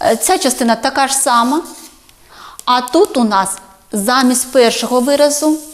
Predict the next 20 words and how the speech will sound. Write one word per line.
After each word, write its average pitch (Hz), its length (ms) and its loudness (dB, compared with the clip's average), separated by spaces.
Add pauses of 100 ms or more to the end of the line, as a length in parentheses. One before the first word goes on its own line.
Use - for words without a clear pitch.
(200)
А 285 200 2 (360)
виступає 233 480 0
вираз 240 320 2 (100)
А 240 240 2
в 214 180 0
другій. 226 640 -2 (2000)
Використовуємо 233 720 0
формулу. 190 500 -8 (440)
І 302 80 0
так, 214 220 -2 (240)
різниця 240 1000 0 (480)
Б 226 540 0
з - 180 -4 (140)
квадратів 226 880 0
записуємо. - 720 -10 (580)
Тобто 262 280 0
залишається 226 580 0 (120)
А 202 280 2
в 180 220 -6
другій 196 720 0